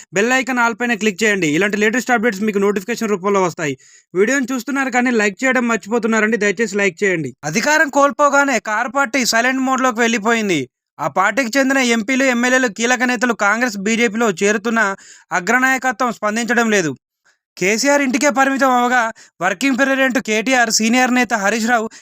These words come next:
ఎమ్మెల్సీ కవిత అరెస్టు ఇష్యూ మీదే దృష్టి సాధించి ఢిల్లీలో మకాం వేశారు. దీంతో పార్టీని, నేతలను, క్యాడర్ను పట్టించుకునే నాదులే లేకుండా పోయారు.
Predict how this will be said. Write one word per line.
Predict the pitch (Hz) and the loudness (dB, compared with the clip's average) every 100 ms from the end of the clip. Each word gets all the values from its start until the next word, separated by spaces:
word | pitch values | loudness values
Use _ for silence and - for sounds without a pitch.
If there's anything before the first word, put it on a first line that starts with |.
| - | -8
ఎమ్మెల్సీ | 180 247 226 254 | -2 0 0 0
కవిత | 262 262 | 0 2
అరెస్టు | 233 240 254 | 0 0 0
ఇష్యూ | 254 - 262 | 0 2 0
మీదే | 240 226 220 | 2 2 0
దృష్టి | 180 190 233 | 0 -4 -2
సాధించి | 214 233 233 220 | 0 0 0 0
ఢిల్లీలో | 175 196 220 226 | 0 2 2 2
మకాం | 196 196 214 | 2 0 0
వేశారు. | 208 180 175 135 - - - - | 0 2 0 -2 -8 -20 -20 -8
దీంతో | 170 190 240 | -4 0 0
పార్టీని, | 190 185 214 262 247 | 0 -2 -2 -2 -2
నేతలను, | 233 233 247 233 | -2 0 0 0
క్యాడర్ను | 185 190 214 233 | 0 0 0 -2
పట్టించుకునే | 208 196 233 - 226 220 | -2 -2 -4 -2 0 2
నాదులే | 185 196 226 233 | 2 2 2 0
లేకుండా | 220 208 214 | 0 0 -2
పోయారు. | 180 196 180 143 | 0 2 2 0